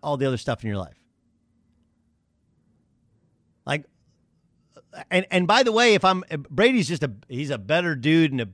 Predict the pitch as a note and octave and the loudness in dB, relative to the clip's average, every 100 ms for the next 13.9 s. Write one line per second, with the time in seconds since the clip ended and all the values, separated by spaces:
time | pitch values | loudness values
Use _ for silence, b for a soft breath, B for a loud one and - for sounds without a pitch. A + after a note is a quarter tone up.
0 | - - A#2+ G#2 D3+ D#3 D3+ C3+ b b | -14 -8 -6 0 2 2 0 -2 b b
1 | b - - F3 D#3 C#3+ D#3 C#3 B2+ C3 | b -14 0 0 0 -4 -2 0 0 2
2 | A#2 - _ _ _ _ _ _ _ _ | 0 -4 _ _ _ _ _ _ _ _
3 | - C3+ C3+ C3+ A2+ - - D3 F#3 F#3+ | -4 0 4 2 2 -6 -4 -2 2 2
4 | D3 D3 A#2 G#2 - A#2+ D#2+ - _ _ | 2 2 0 -6 -8 -8 -8 -14 _ _
5 | _ _ _ _ _ D3+ C#3+ C#3 E3 F#3 | _ _ _ _ _ -6 -4 -4 -2 -2
6 | F3 E3+ D#3 D#3 D#3+ D#3+ C3+ E3 D3 - | -4 -6 -6 -8 -6 -6 -2 -2 -2 -10
7 | - A2 - C3+ C#3 - - - C3+ C#3+ | -14 -12 -12 -6 -6 -8 -10 -6 -6 -4
8 | C#3+ - A#2+ - C#3+ D3+ C3 C#3+ C3 G2+ | -4 -6 -14 -8 -4 -2 -2 0 0 -2
9 | - C3+ C3+ B2 C#3+ C3+ - b b b | 0 0 0 -2 -6 -6 -10 b b b
10 | A2+ D3 C3+ C3+ B2+ A2 A2 F2 D#2 _ | -2 0 0 -2 -4 -2 -4 -8 -16 _
11 | _ _ _ _ _ _ _ _ _ _ | _ _ _ _ _ _ _ _ _ _
12 | _ _ _ _ _ _ _ _ _ _ | _ _ _ _ _ _ _ _ _ _
13 | _ _ _ _ - D3+ D3 F3+ F3 | _ _ _ _ -4 -2 -2 0 0